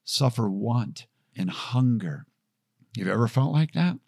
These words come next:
Right now, during covid nineteen, with everything that's going on with your job,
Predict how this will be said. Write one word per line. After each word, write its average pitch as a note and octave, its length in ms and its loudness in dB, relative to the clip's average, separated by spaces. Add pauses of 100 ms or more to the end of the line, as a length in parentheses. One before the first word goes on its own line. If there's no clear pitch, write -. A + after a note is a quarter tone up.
(360)
Right D3 200 6
now, D#3 300 8
during C3 260 8
covid D3+ 380 6
nineteen, C#3+ 720 4
with B2 180 4
everything E3 340 2
that's C3 200 4
going B2+ 360 6
on B2+ 200 6
with A2+ 180 4
your C3+ 280 4
job, G#2+ 500 -2